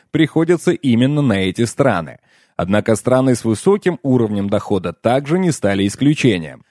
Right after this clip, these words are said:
В последние годы смертность среди матерей в Соединённых Штатах растёт с семисот случаев в тысяча девятьсот девяностом году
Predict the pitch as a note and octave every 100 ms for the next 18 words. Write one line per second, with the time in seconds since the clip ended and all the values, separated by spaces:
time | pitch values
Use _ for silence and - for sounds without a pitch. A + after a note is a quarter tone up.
0 | _ _ A2+ A2 C#3 C3 B2+ B2+ C#3+ D3
1 | C#3 - D3 C#3+ F#2 - F#2+ - - A#2+
2 | A#2 A2 A2 G#2+ B2 A#2 G#2 - B2 A#2
3 | A#2 A#2 G2+ G2 F#2+ - F3+ F#3 F#3 -
4 | A#2 G#2 F3 E3+ - _ - - G#3+ G3
5 | D#3+ - C#3+ A2+ C#3+ C#3 B2 B2 A2+ -
6 | _ - B2+ - F2+ G2+ G#2 A2+ - G#2+
7 | G2 G#2+ A2 G#2 - A2+ A#2+ C3 G3+